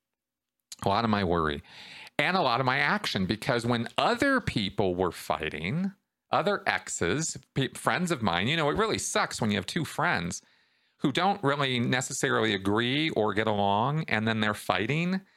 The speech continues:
and you're, like, in the middle. Ooh, that's awful, right? I hate that. Um, but it's really bad when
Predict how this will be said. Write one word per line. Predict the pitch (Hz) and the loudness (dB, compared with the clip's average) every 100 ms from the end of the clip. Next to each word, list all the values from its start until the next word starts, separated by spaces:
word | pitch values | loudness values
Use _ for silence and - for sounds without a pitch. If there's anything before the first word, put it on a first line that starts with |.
| - _ | -20 _
and | - 113 | -2 2
you're, | 120 135 | 2 2
like, | 127 120 | 2 2
in | 120 | 0
the | |
middle. | 110 113 156 196 185 | 2 2 2 2 0
Ooh, | 147 160 80 - _ | 0 2 0 -4 _
that's | 131 135 | -4 0
awful, | 104 123 - - | 0 0 0 -2
right? | 87 101 131 - - | 2 0 -2 -8 -4
I | |
hate | 110 135 127 | 0 0 0
that. | 76 - - _ - - - - - | -2 -2 -10 _ -18 -18 -18 -4 0
Um, | 120 117 113 120 | 2 2 0 -4
but | - 117 | 0 0
it's | 110 | 2
really | 131 180 196 | 2 2 2
bad | 80 78 110 135 - - _ | 2 2 0 -4 -8 -10 _
when | 123 117 110 104 107 147 | -2 0 2 2 0 -4